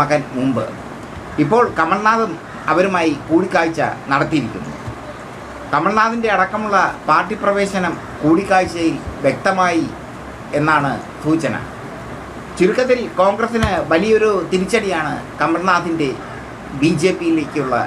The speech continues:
രംഗപ്രവേശം, അല്ലെങ്കിൽ ബി ജെ പിയിലേക്കുള്ള കൊഴിഞ്ഞുപോക്ക്. ഓപ്പറേഷൻ താമര മധ്യപ്രദേശിൽ വിജയിച്ചിരിക്കുന്നു. മധ്യപ്രദേശ് കമൽനാഥ് നിലനിർത്തും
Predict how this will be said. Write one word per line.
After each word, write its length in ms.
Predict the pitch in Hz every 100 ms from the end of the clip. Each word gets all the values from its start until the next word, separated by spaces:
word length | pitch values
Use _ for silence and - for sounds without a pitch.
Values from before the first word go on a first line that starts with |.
| - -
രംഗപ്രവേശം, 720 | 147 165 165 - 104 - - - - - - - - - - 143
അല്ലെങ്കിൽ 300 | 185 208 220
ബി 80 | 214 202
ജെ 100 | 214 185
പിയിലേക്കുള്ള 520 | 185 170 151 147 123 113 - - - - - - - -
കൊഴിഞ്ഞുപോക്ക്. 640 | 170 165 170 160 98 - 80 - - - - - - - - - -
ഓപ്പറേഷൻ 420 | 170 202 202 214 202 190
താമര 280 | 208 208 196 170 - - -
മധ്യപ്രദേശിൽ 720 | 165 185 180 165 170 160 143 117 - 135
വിജയിച്ചിരിക്കുന്നു. 640 | 139 165 160 110 - - - - - - - - - - - -
മധ്യപ്രദേശ് 640 | 156 208 214 220 220 233 220 - 170
കമൽനാഥ് 520 | 180 202 214 214 196 151 - - -
നിലനിർത്തും 520 | 160 196 220 220 233